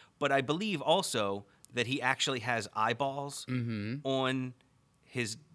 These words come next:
Speaker 1: testicules
Speaker 2: Yeah, well,
Speaker 1: is, is how he can see. <laughs>
Speaker 2: <laughs> Well, it is, it is said that if you remove the, the actual bear trap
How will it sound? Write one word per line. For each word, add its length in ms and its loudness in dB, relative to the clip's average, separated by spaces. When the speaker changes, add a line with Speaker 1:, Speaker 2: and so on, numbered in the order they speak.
Speaker 1:
testicules 880 -4
Speaker 2:
Yeah, 180 4
well, 260 6
Speaker 1:
is, 220 2
is 160 2
how 200 2
he 100 0
can 160 -2
see. 420 -4
<laughs> 120 -16
Speaker 2:
<laughs> 720 0
Well, 320 10
it 120 2
is, 440 0
it 120 -2
is 420 -6
said 760 -2
that 320 0
if 180 -6
you 100 -6
remove 600 -4
the, 340 -4
the 180 -8
actual 360 -6
bear 340 -8
trap 460 -4